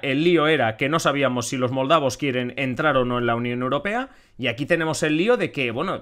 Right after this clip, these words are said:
directamente se habla de fraude, así que no sabemos si podemos tomar los resultados como, como válidos, si no.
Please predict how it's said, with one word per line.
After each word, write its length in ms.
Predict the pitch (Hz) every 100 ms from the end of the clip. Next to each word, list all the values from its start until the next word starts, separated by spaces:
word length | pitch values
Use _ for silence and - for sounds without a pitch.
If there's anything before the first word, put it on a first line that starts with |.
| 110
directamente 720 | 104 120 160 240 254 254 240
se 120 | 220
habla 180 | 220 220
de 140 | 202
fraude, 340 | 180 143 123 127
así 160 | 127
que 120 | 185 175
no 100 | 165
sabemos 460 | 160 139 127 123
si 100 | -
podemos 400 | 135 147 165 147
tomar 280 | - 139 135
los 140 | 131 123
resultados 600 | 117 131 127 120 113 -
como, 600 | 123 117 113 110 - _
como 280 | - 113 110
válidos, 640 | 160 185 202 202 208 202 -
si 140 | 117
no. 300 | 139 185